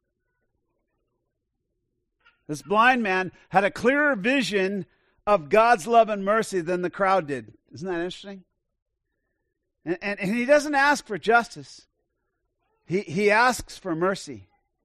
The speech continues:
He, he, he knew he couldn't heal himself, but he believed that Jesus could. And, and friends, that's how we should pray. Focused on God's goodness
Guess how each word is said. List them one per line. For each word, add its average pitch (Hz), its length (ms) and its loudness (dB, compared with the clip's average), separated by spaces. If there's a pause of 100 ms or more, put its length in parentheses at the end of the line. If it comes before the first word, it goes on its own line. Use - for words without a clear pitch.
(880)
He, 208 180 -4
he, 202 120 -4
he 233 220 -4
knew 294 320 0 (140)
he 240 120 -6
couldn't 240 380 0
heal 240 300 4
himself, 226 680 0 (680)
but 104 140 -2
he 214 100 -2
believed 214 500 -2
that 208 180 2
Jesus 196 480 -6
could. 127 480 -2 (560)
And, 202 200 -4
and 214 100 -6
friends, 269 220 0
that's 285 180 2
how 277 160 4
we 262 100 -4
should 214 220 -8
pray. 180 280 -4 (200)
Focused 262 540 2
on 214 240 -2
God's 208 400 4
goodness 285 760 -2